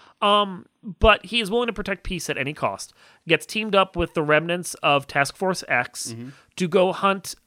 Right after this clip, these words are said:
Speaker 1: a new threat, which he doesn't understand what the threat is at the start, but is revealed to be, quote unquote, the Butterflies, which are aliens from another planet who have come to Earth, and some of them start, they can crawl inside a human's head and take over them,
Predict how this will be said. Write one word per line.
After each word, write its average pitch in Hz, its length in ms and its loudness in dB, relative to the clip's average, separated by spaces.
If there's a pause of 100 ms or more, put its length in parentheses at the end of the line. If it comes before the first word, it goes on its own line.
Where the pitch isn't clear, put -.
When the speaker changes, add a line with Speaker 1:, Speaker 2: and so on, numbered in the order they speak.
Speaker 1:
a 143 320 4 (100)
new 196 680 -2
threat, 131 440 0
which - 200 -10
he 156 180 -8
doesn't 165 200 2
understand 147 320 -8
what 131 80 -12
the 135 60 -8
threat 131 340 -2
is 98 460 -6 (100)
at 123 140 -2
the 120 80 -16
start, 117 300 -4 (240)
but 160 100 6
is 156 140 2
revealed 196 340 2
to 175 80 -6
be, 170 160 -4
quote 185 240 -2
unquote, 165 440 -2
the 131 180 -2
Butterflies, 123 720 -2 (260)
which - 160 -4
are 139 180 2
aliens 208 380 0
from 180 200 -2
another 165 220 0
planet 143 440 -4 (180)
who - 80 -2
have 143 140 0
come 202 240 -2
to 214 60 0
Earth, 131 400 -2 (280)
and 143 160 2
some 185 140 -4
of 202 80 0
them 185 80 -2
start, - 420 -4
they 160 240 -2
can 151 140 -8
crawl 180 260 2
inside 170 280 -2
a - 20 -6
human's 160 320 -8
head 147 140 0
and 127 100 -12
take 139 240 -4
over 131 180 -2
them, 113 260 -4